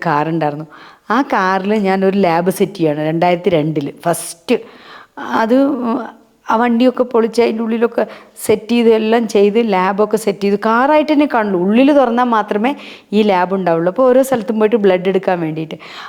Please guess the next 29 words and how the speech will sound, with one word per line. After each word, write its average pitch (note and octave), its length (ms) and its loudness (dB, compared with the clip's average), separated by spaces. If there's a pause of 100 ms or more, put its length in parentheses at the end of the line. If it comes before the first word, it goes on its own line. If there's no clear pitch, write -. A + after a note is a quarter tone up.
(120)
അന്നത് C4+ 260 4
ചെയ്ത A#3+ 340 2
സമയത്ത്, G3+ 680 0 (360)
ഉം, F3+ 300 0
ഞാൻ, F#3+ 300 0
ഉം, G#3 500 -4
തൈക്കാട് A3 420 0 (160)
മൂസ് G3+ 460 -4
ഹോസ്പിറ്റലിൽ F#3 600 -6
ഇദ്ദേഹം F3 320 0
അഡ്മിറ്റ് F3+ 380 -2
ആയിട്ടുണ്ടെന്ന് D#3+ 680 -2
അറിഞ്ഞു. D3+ 280 -4 (440)
ഞാൻ G#3+ 120 0
അവിടെ F3+ 220 0
പോയിട്ട് F3 520 -4 (220)
ആളോട് D#3+ 320 -4
ഇങ്ങനെ F3 460 -4
റിക്വസ്റ്റ് D#3+ 440 -4
ചെയ്തു. D#3 180 -2
അവിടുത്തെ E3 360 -2
മൂസിനോട് F#3 520 -8
ഇങ്ങനെ F#3 180 -6
പറഞ്ഞു, E3+ 340 -8 (340)
"ഇതൊന്ന് G#3+ 260 2
ഇനോഗ്രേറ്റ് F3 520 0
ചെയ്ത് G3 140 0 (100)
തരാൻ D#3+ 280 0
പറയണം. D#3+ 380 -6